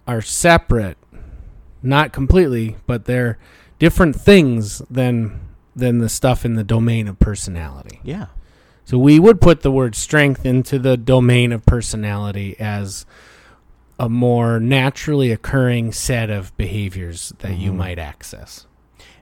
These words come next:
Speaker 2: And that's, I think, the key, right?
Speaker 1: Mm-hmm.
Speaker 2: The, the, the naturally occurring behaviors.
Speaker 1: Yep.
Speaker 2: Right?
Speaker 1: Yep.
Speaker 2: So, you know, if we think of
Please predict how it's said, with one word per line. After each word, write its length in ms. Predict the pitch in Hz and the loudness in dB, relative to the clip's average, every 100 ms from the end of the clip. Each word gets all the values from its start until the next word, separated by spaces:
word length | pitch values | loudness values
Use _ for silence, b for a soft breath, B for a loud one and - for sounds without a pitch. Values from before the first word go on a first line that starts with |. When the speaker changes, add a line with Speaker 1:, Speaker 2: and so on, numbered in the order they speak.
| b _ _ - | b _ _ -10
Speaker 2:
And 220 | 120 113 | -6 0
that's, 380 | 135 139 - 127 | 2 2 0 -6
I 120 | 110 | -6
think, 320 | - 107 - | -6 -8 -10
the 100 | 78 | -14
key, 360 | - - - - B B B _ | -14 -18 -18 -20 B B B _
right? 260 | - 92 110 | -8 -6 -4
Speaker 1:
Mm-hmm. 260 | 98 78 110 | -4 -6 -8
Speaker 2:
The, 180 | 98 - | -8 -12
the, 260 | 90 95 85 b b b b b _ 98 | -10 -10 -10 b b b b b _ -10
the 140 | 95 | -8
naturally 1400 | 92 95 101 104 107 107 - 113 104 98 98 95 92 92 - | -6 -6 -6 -6 -6 -10 -12 -10 -8 -8 -8 -10 -12 -16 -14
occurring 800 | 90 - - 90 87 82 80 76 | -14 -14 -12 -10 -8 -10 -12 -14
behaviors. 920 | 80 78 80 58 - - - - - - | -16 -18 -18 -20 -20 -20 -20 -20 -20 -14
Speaker 1:
Yep. 200 | 92 - | -14 -14
Speaker 2:
Right? 200 | 82 85 82 | -14 -12 -12
Speaker 1:
Yep. 40 | - | -10
Speaker 2:
So, 420 | 107 92 90 76 b b b - | -6 -6 -6 -10 b b b -10
you 80 | |
know, 120 | 92 87 | -8 -6
if 100 | - | -8
we 100 | 90 | -8
think 280 | 113 107 | -8 -6
of 360 | 104 98 90 | -4 -4 -8